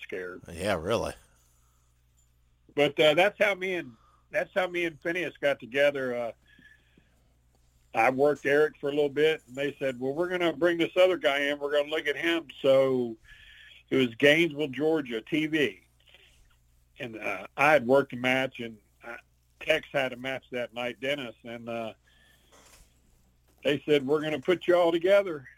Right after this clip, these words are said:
Speaker 1: So we went home and got our gear all together, and, uh, that's when, that's how we started, uh,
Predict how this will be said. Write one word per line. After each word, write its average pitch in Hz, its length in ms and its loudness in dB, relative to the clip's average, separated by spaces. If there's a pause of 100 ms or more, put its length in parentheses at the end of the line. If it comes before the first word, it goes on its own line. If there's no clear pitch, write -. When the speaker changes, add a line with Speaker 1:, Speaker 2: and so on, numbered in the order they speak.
(160)
Speaker 1:
So 127 180 -8
we 131 180 -4
went 143 180 0
home 156 240 -6
and 135 100 -4
got 143 160 6
our 147 140 4
gear 147 380 0
all 147 160 4
together, 147 540 -2
and, 123 280 -12
uh, 120 320 -10 (1500)
that's 113 260 -2
when, 127 200 0
that's 120 200 2
how 131 180 4
we 139 120 -2
started, 143 500 4
uh, 113 220 -6